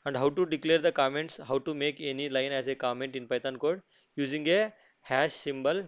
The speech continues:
before your line. I will practically show you that if it is not make sense at this moment. Let me navigate to Visual Studio Code.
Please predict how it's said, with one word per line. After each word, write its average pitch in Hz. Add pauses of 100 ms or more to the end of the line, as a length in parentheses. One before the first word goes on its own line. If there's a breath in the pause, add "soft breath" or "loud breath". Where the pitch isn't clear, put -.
before 131
your 127
line. 104 (380 soft breath)
I 143
will 165
practically 147
show 147
you 135
that 120
if 123
it 127
is 117
not 123 (120)
make 123
sense 127
at 110
this 117
moment. 110 (540 loud breath)
Let 143
me 180
navigate 151
to 160
Visual 139
Studio 127
Code. 135